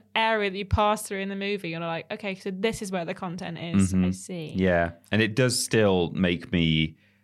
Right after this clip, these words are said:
Speaker 2: want to just go back and play the, the
Speaker 1: Yeah.
Speaker 2: complete saga or whatever it was called, because that had, that really struck the balance. It had, like, five or six levels per movie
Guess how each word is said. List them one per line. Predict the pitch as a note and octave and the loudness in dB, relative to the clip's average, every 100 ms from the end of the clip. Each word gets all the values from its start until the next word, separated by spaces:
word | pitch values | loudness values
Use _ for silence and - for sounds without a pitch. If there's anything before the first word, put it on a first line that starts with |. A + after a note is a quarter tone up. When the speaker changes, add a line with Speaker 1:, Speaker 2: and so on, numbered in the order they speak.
| _ _ _ - | _ _ _ -2
Speaker 2:
want | F2+ D#2+ | -2 -2
to | |
just | - | -6
go | G2+ E2+ | -2 0
back | E2+ - | 0 -2
and | D#2 | -2
play | F#2 E2+ | 0 0
the, | D#2+ E2 E2 D#2+ D#2+ - | 2 2 4 2 0 -4
the | G3 | -6
Speaker 1:
Yeah. | F#3 F3 E3 | -2 0 0
Speaker 2:
complete | F3 F3 - - | -2 0 -2 0
saga | E2 E2+ D#2+ C2+ | 0 0 0 -2
or | C#2 | -2
whatever | C#2 C2+ C#2+ | -2 -4 -8
it | |
was | C2+ | -8
called, | - C#2 C2+ C2+ | -8 -6 -6 -6
because | D#2 F2+ | -8 -2
that | G2+ F#2+ | -2 -2
had, | F#2 F2 E2 | -2 -4 -2
that | G2+ A2 | -2 0
really | A#2 G#2 | 0 0
struck | - G2 - | 0 -2 -2
the | |
balance. | G2+ A#2+ C2+ - | 0 0 -2 -2
It | C#2+ | -2
had, | F2 F2 | 0 0
like, | F2+ E2 E2+ - _ _ _ _ _ _ _ _ | 0 0 -2 -8 _ _ _ _ _ _ _ _
five | - B2 B2 B2 | -6 0 2 2
or | A#2+ | 2
six | A#2+ G#2+ - | 0 0 0
levels | F2 D#2 D#2+ - | 0 0 -2 0
per | - B2+ | 2 4
movie | G2 E2 D#2 D2 D2 D2 C#2+ | 4 2 2 0 0 0 -2